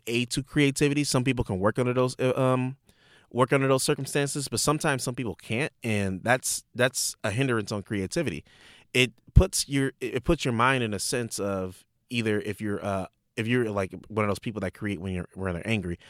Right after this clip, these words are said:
I'm one of those people. Um, it makes you feel like you're creating something, and then the energy created with that, um,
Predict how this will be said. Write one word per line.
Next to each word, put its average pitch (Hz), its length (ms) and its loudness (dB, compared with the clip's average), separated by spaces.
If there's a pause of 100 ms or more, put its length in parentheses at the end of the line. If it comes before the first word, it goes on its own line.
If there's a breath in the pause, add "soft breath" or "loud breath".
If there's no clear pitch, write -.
(240 loud breath)
I'm 143 140 6
one 120 100 4
of 104 60 2
those 92 120 -2
people. 95 340 -8 (500 loud breath)
Um, 101 460 6 (600)
it 156 140 8
makes 156 320 2
you 160 140 0
feel 113 800 4 (280)
like 98 380 -4 (480)
you're 120 180 2
creating 123 520 4
something, 101 440 -2
and 101 140 -4
then 98 180 -2
the 95 260 -2
energy 123 360 0
created 113 380 -2
with 104 180 -4
that, 101 240 -4
um, 92 480 -4